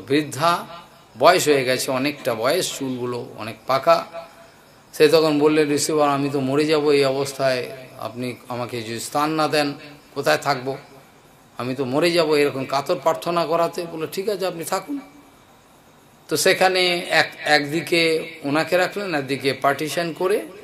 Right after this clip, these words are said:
কিন্তু সেইখানেই ব্যাসদেবজি প্রমাণ দিলেন যে, "দেখো, বলবান ইন্দ্রিয়গ্রাম এত বড় বিদ্বান, তাকে পুরো মর্দন করে দিল।" সেই রমণীর ভেতর থেকে যখন ব্যাসদেব বেরোলেন,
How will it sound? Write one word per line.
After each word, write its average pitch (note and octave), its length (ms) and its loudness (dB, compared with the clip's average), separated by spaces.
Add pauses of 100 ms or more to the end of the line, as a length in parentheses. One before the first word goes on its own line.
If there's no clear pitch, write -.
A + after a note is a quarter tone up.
(1300)
কিন্তু B3+ 540 4
সেইখানেই B3+ 600 0
ব্যাসদেবজি E3+ 1120 4
প্রমাণ F3 340 0
দিলেন E3 520 0 (300)
যে, C#3+ 240 2
"দেখো, D3+ 560 4
বলবান D3+ 500 4 (100)
ইন্দ্রিয়গ্রাম C3+ 760 2
এত A#2+ 220 -2
বড় D3+ 220 2
বিদ্বান, B2 540 0 (920)
তাকে C3+ 460 2
পুরো B2 240 -2
মর্দন D3 540 4
করে C#3+ 200 2
দিল।" A2+ 160 -10 (840)
সেই B3 280 10
রমণীর A3+ 440 4
ভেতর G#3 280 6
থেকে G3+ 320 4
যখন F#3 460 2
ব্যাসদেব C#3+ 400 4
বেরোলেন, F3 560 4